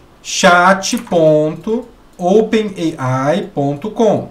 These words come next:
Desse jeito, chat ponto open A I ponto com, tá? Então, você vai digitar isso aqui onde? No seu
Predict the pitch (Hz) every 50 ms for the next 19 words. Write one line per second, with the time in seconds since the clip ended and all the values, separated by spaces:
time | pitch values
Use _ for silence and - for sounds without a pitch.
0 | - - 120 139 160 - 226 220 208 220 170 131 - - - - - 170 147 151
1 | 156 160 170 175 180 - - 214 185 - 180 160 160 160 170 180 185 180 - 226
2 | 226 226 - - - - - _ _ - 170 175 190 208 226 226 220 - 240 233
3 | 240 247 233 - 170 175 185 190 196 185 160 165 165 170 175 180 190 208 233 254
4 | 240 - - _ _ - _ _ - - - 151 139 147 151 151 - 202 190 -
5 | - 156 127 107 - - - - 131 147 190 247 247 - - - _ - - -
6 | _ - _ _ - _ _ - - - _ 160 156 170 170 - 196 185 190 185
7 | 185 185 185 185 196 196 196 190 220 208 202 233 233 226 214 202 180 135 107 95
8 | - - - - _ _ _ _ _ _ - - _ _ - - - - - -
9 | _ - _ _ _ 127 139 165 185 185 185 - - 139 135 143 170 226 233 -